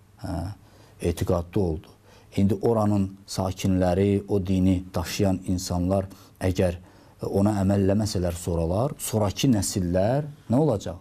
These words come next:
Onlar, ə, o, e, fəxələfə Ə, min ba'dihim xalfun adaa'us salat vetteba'uş şehavat. Böyük bəlalar buradan başlayır əslində. O, mən həmişə, məsələn, Malaziya haqqında, o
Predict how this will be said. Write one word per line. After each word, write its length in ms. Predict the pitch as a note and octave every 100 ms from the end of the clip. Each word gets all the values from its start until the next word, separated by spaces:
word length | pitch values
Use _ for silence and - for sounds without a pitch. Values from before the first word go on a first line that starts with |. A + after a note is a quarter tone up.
| - - - - -
Onlar, 320 | G2+ A#2+ C#3 - - - - -
ə, 260 | F2+ F2+ - - - - -
o, 260 | - F#2 - -
e, 60 | G2+
fəxələfə 720 | - - A2+ G2+ - F#2 F#2+ - - -
Ə, 440 | G2 F2+ F2 F2 F#2+
min 220 | G2 G2
ba'dihim 440 | G#2 G#2 F#2+ G2 F2+
xalfun 540 | A#2+ A#2 G#2+ A#2 C#3
adaa'us 460 | A2 G2+ A#2+ F#2 G2+
salat 420 | - F2 E2 - - - - -
vetteba'uş 580 | F#2+ - B2 G#2 F#2 F#2+
şehavat. 380 | - D#2+ D#2 - - - - - - - -
Böyük 240 | A#2 - A#2+
bəlalar 420 | G#2 G2 B2 C3+
buradan 320 | A2 A#2 C3
başlayır 440 | F2 E2 - - E2
əslində. 440 | D#2+ - E2+ E2 - - - -
O, 100 | -
mən 240 | B2+ C#3+ C3+
həmişə, 380 | D3 D3 C#3 C3+ - - -
məsələn, 240 | A2 A2+
Malaziya 480 | G#2+ A2+ B2 A#2 A2
haqqında, 480 | G2 - - F#2 F2+
o 280 | F2 G2 G2